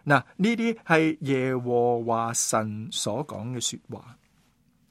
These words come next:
呢度係指向彌賽亞基督嘅，我嘅同伴，可以翻譯做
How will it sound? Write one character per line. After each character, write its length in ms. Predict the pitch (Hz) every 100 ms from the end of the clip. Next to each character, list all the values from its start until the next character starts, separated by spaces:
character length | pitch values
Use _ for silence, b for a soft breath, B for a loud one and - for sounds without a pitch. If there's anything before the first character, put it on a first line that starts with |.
| b b b b b b b
呢 160 | 226 269
度 240 | 185 156
係 220 | 143 139
指 180 | 131 - 160
向 360 | 143 120 113 - _
彌 280 | 123 110 101
賽 100 | 131 107 104
亞 140 | 104 101 - _ _ _ -
基 180 | 127
督 160 | 120 117 -
嘅， 80 | - _ _ _ _ _ _ _ _ - 127
我 340 | 127 120 135
嘅 160 | 135 123
同 240 | - 98
伴， 340 | 95 107 98 113 _ b b -
可 120 | -
以 140 | 202
翻 220 | 160 208 190
譯 100 | 139
做 360 | - 117 110